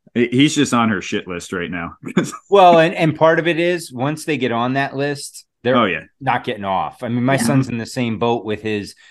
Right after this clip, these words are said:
Speaker 2: not even his teacher, it's with his assistant teacher. They have, like, a helper in their classroom,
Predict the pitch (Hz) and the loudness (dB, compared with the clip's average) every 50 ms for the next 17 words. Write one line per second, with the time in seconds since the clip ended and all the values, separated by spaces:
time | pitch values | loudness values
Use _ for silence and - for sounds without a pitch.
0 | _ - 180 180 165 135 117 104 - - - 147 143 139 - 101 90 82 - - | _ -4 0 0 0 0 0 -4 -6 -6 -4 -4 -4 -4 -6 -8 -8 -8 -8 -8
1 | 120 - 110 107 87 90 92 87 - - 151 151 - - - 95 85 85 - _ | -8 -6 -6 -8 -8 -8 -12 -12 -10 -8 -8 -8 -8 -8 -12 -12 -12 -12 -16 _
2 | _ _ _ - 123 104 82 - - 90 85 78 98 101 98 98 98 90 90 90 | _ _ _ -8 -8 -8 -8 -8 -10 -10 -8 -6 -6 -6 -4 -4 -6 -6 -6 -6
3 | 90 - 107 113 110 - 127 120 117 120 117 117 120 117 - - 123 120 117 117 | -4 -2 -4 -4 -2 -2 -4 -4 -4 -4 -4 -6 -6 -6 -4 -4 -4 -4 -4 -6
4 | - - 127 120 120 120 123 | -8 -8 -8 -6 -6 -8 -10